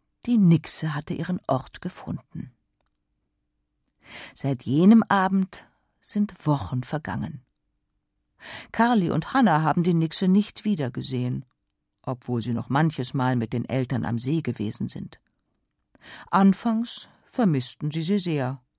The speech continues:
Aber mit der Zeit dachten sie immer weniger an ihre Nixe. Und irgendwann kam Karli alles nur noch wie ein Traum vor.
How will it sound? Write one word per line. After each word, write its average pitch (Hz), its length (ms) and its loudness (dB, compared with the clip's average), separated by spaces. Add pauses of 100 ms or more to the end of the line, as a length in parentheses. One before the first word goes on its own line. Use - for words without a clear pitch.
(880)
Aber 220 200 2
mit 254 160 2
der 262 100 0
Zeit - 560 -6
dachten 220 360 0
sie 202 120 0
immer 247 320 2
weniger 143 480 6
an 131 140 -2
ihre 127 240 -4
Nixe. 123 440 -6 (720)
Und 110 360 -6
irgendwann 135 680 0 (460)
kam 135 300 -4
Karli 127 500 -4
alles 135 340 -2
nur 147 140 2
noch 170 220 -6
wie 185 80 -4
ein 202 160 -2
Traum 147 420 0
vor. - 440 -10